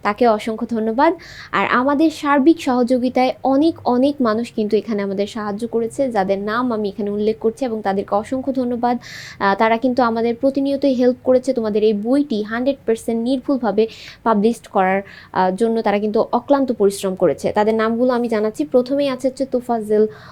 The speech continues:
হোসেন, সঞ্জিদা আফরিন মালা, ফারজানা ইয়াসমিন আখি, কাবিল হোসেন,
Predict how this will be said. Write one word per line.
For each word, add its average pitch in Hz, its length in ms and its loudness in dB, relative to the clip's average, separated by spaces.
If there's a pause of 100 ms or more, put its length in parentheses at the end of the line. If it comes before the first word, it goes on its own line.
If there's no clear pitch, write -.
(100)
হোসেন, 208 400 2 (280)
সঞ্জিদা 254 600 2
আফরিন 226 500 0
মালা, 220 480 2
ফারজানা 233 540 0
ইয়াসমিন 220 540 -2
আখি, 233 340 -4 (100)
কাবিল 233 360 0 (380)
হোসেন, 220 380 0